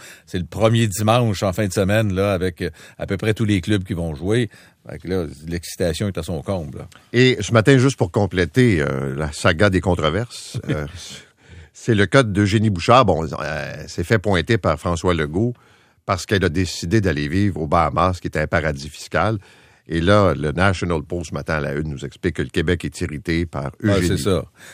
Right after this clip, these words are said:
Speaker 1: Parce qu'on cite justement, euh, François Legault, on cite Gabriel Nadeau-Dubois également.
Speaker 2: Qui est plus large, lui, un
Speaker 1: Ouais,
Speaker 2: peu.
Speaker 1: lui, sans la pointer directement, il dit, s'il y a des gens qui profitent de paradis fiscaux, c'est parce que ça existe et on tolère ça, les paradis fiscaux.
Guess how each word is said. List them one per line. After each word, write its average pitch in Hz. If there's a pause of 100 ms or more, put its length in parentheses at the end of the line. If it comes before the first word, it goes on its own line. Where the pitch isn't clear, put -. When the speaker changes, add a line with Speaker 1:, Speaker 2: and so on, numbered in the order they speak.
Speaker 1:
Parce -
qu'on 131
cite 156
justement, 127
euh, 120
François 110
Legault, 113
on 127
cite 156
Gabriel 135
Nadeau-Dubois 123
également. 110
Speaker 2:
Qui -
est -
plus 123
large, 120
lui, 95
un -
Speaker 1:
Ouais, 180
Speaker 2:
peu. 165
Speaker 1:
lui, 226
sans 233
la 196
pointer 180
directement, 143
il 165
dit, 170
s'il -
y 196
a -
des 170
gens 185
qui -
profitent 160
de 127
paradis 120
fiscaux, -
c'est -
parce 123
que 127
ça 110
existe 95 (220)
et 110
on 117
tolère 117
ça, 120
les 107
paradis 95
fiscaux. 120